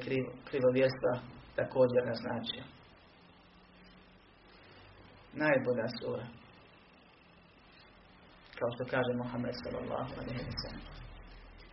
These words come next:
Objavljena najboljem poslaniku, nikome prije njega. Sišao melek s neba maksus,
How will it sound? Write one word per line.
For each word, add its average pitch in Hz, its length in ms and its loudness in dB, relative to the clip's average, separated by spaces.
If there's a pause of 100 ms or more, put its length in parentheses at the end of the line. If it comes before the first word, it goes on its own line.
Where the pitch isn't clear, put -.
(240)
Objavljena 156 580 6 (120)
najboljem 151 420 6
poslaniku, 131 580 2
nikome 135 360 0
prije 120 260 -4
njega. - 180 -2 (2500)
Sišao 147 360 2
melek 135 320 0 (2000)
s - 60 -8
neba 139 240 8
maksus, 127 500 2